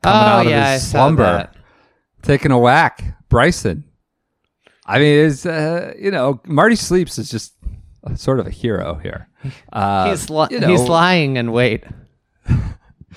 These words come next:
Speaker 1: All credit to him. He's a true athlete, but I still come back to the belief that golf is a game of skill and believe, and, uh, we believe we need to get this balance of skill and technology right. Um, he, the ever-increasing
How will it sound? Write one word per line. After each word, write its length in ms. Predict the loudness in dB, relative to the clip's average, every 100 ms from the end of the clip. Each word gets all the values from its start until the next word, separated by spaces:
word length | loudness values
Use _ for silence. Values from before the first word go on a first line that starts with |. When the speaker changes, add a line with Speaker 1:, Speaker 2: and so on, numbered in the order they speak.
| -20 -18 -18 _ _ -20 -20 _ -20 -20 -20 _ _ -10
Speaker 1:
All 160 | -2 -2
credit 320 | 0 0 2
to 100 | 2
him. 240 | 2 2 0
He's 100 | -2
a 60 |
true 260 | -4 0 2
athlete, 440 | 2 2 -2 -2
but 120 | -2
I 60 | -2
still 280 | -2 0 0
come 200 | 0 0
back 200 | 0 -2
to 80 | -8
the 80 | -10
belief 340 | -6 -6 -2
that 240 | -4 -4
golf 320 | 0 2 2 -2
is 100 | -6
a 60 |
game 240 | -4 -2 -4
of 100 | -8
skill 460 | -12 -4 -4 -2
and 120 | -4
believe, 600 | -4 -4 -2 -2 -4 -8 -18 _
and, 140 | -8 -8
uh, 40 | -6
we 180 | -2 0
believe 420 | 0 0 0 -2
we 100 | -2
need 120 | -4
to 80 | -4
get 160 | -8 -8
this 160 | -12
balance 400 | -6 -4 -4 -6
of 80 | -12
skill 460 | -14 -8 -4 -4 -4
and 180 | -8 -10
technology 920 | -12 -12 -6 -4 -4 -6 -8 -12 -12
right. 640 | -18 -12 -6 -6 -8 -20 -20 _ _ _ _ _ _
Um, 600 | -6 -4 -4 -6 -12 -16 -20 _ _ _ _
he, 300 | -6 -6 -8 _ _
the 180 | -8 -4
ever-increasing 760 | -2 0 0 -2 -4 -2 -6